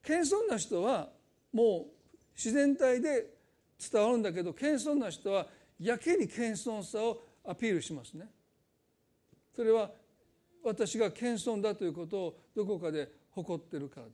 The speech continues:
すよね。肉体の苦行もそうですよね。断食している人はイエスはこう言いましたね。顔に油を塗りなさいって。多くの人は断食している時にやつれた顔で、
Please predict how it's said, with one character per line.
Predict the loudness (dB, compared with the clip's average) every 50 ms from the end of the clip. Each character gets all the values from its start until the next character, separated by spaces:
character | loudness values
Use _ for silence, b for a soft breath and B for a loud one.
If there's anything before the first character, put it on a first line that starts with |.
| -20 -20
す | -20
よ | -20 -20 -20
ね。 | -20 -20 -20 _ _ _ _ _ _ _ _ _
肉 | -4 -4 -4 0
体 | 2 2 4 4
の | 2
苦 | 0 -2 -2
行 | 0 2 2
も | 0 0
そ | -2 -6 -6
う |
で | -6 -8
す | -12 -16 -18
よ | -20
ね。 | -20 -20 -20 -20 _ _ _ _ _ _ _ _ _ _ _ _ _ _ _ _ _ _ _ _ _ _ _ _ _ _ _ _ _ _ _ _ _ _ _ _ _ _ _ _ _ _ _ _ _ _ _ _ _ _ _ _ _ _ _ _ _ _ _ _ _ _ _ _ _ _ _ _ _ _ _ _ _ _ _ _ _ _ _ _ _ -6
断 | -2 2 4 4 4
食 | 4 4 2 2 2
し | 2
て | 2 2
い | 2
る | 2
人 | 2 4 6
は | 6
イ | 6
エ | 6 4
ス | 2 0
は | 4
こ | 4
う | 4
言 | 4
い | 4
ま | 0
し | -2 -4
た | -6
ね。 | -6
顔 | -4 -2 2 2 2 2
に | 0
油 | 0 0 0 2 4 4 4 4
を | 4
塗 | 2 -2 -4
り | -4
な | -4 -6 -6
さ | -6 -6 -6
い | -6
っ | -8
て。 | -10 _ _ _ _ _ _ _ _ _ _ _ _ _ _ _ _ _ _ _ _
多 | 2 4 6 6 6
く | 6 4
の | 4
人 | 4 4 4
は |
断 | 4 4 2 2
食 | 0 -2 -2 0
し |
て | 0
い | 2 2
る |
時 | 2 0 -2 0 0
に | 0 0 0 0 -2 -6 -10 -18 _ _ _ _ _ _
や | 4 4 4
つ | 4 4 2
れ | 2 2
た | 2 2
顔 | 2 2 2 2 2 2
で、 | 2 2 2 2 2 -2